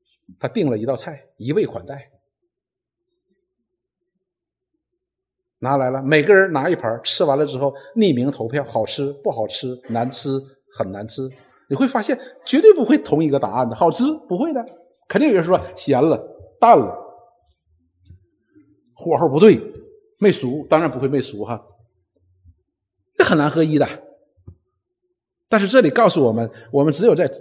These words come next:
就这么简单的事情，我们都很难合一的。但是我们在真道上才能够达成完全的合一。比如说，我问大家：一加一等于几？有没有说三的？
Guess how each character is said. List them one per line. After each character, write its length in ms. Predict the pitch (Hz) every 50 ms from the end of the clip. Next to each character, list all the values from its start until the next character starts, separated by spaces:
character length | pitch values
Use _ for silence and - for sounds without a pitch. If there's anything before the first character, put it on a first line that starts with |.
| -
就 120 | - 247 262
这 260 | - - - 381 349
么 80 | 302 -
简 360 | - - - 160 139 104 107
单 120 | 131 196
的 120 | 254 254 -
事 140 | - 226 165
情， 100 | 156 123
我 80 | 104
们 80 | 110 151
都 100 | 226 269
很 160 | - 143 120
难 160 | 110 107 117
合 140 | - - 113
一 140 | 107 98 98
的。 120 | 101 98 - - _ _ _ _ _ _ _ _ _ _ _ _ _ _ _ _ _ _ _ _ _ -
但 120 | 226 190
是 60 | 175
我 140 | 208 156 131 120
们 100 | 120 120
在 140 | 160 135
真 320 | 110 - - - 220 214 220
道 220 | 277 277 240 170
上 260 | 143 135 104 90 - -
才 140 | - - 135
能 140 | 117 110 107
够 160 | 107 117 104 - - -
达 160 | - 107 113
成 260 | 117 - 107 104 110 117 - 113
完 280 | 120 113 117 131 165 160
全 220 | - - 98 98
的 100 | 104 101
合 220 | 92 - 104 98
一。 160 | 95 90 85 - _ _ _ _ _ _ _ -
比 100 | 117 120
如 120 | 131 143
说， 180 | 127 160 156 156 156 - - -
我 60 | 113 117
问 120 | 139 143
大 120 | 143 135 127
家： 220 | 127 123 117 113 - - - - _ _ _ _ _ _ _ _
一 120 | - 170 175
加 160 | 208 190 180
一 120 | 190 190 170
等 120 | 160 151
于 80 | 175 175
几？ 280 | 143 147 135 123 117 - - - _ _ _ _ - _ _
有 120 | - 120 123
没 60 | 143
有 60 | 139
说 120 | 139 143
三 240 | - - 120 110 113
的？ 100 | 113 110